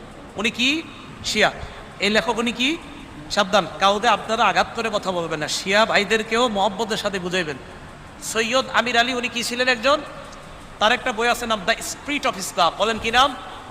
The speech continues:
A Story of Evolution। এই, এই বইয়ের মধ্যে সে লেখছে যে The Spirit of Islam, এই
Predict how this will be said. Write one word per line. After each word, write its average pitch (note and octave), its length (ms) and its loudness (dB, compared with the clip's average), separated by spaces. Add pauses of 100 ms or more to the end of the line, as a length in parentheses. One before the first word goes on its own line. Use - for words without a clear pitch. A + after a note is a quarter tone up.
(500)
A F#3 220 4
Story C4 400 -2
of C#4+ 120 4 (180)
Evolution। A#3 640 2 (100)
এই, A3+ 160 0 (420)
এই A#3+ 240 -2
বইয়ের A#3+ 240 4
মধ্যে B3 300 -2
সে G#3 140 -4
লেখছে F3+ 360 -4 (840)
যে A3+ 420 4 (760)
The G3 100 4
Spirit C4+ 520 -2
of C#4+ 100 4 (180)
Islam, B3+ 500 6
এই A#3+ 180 2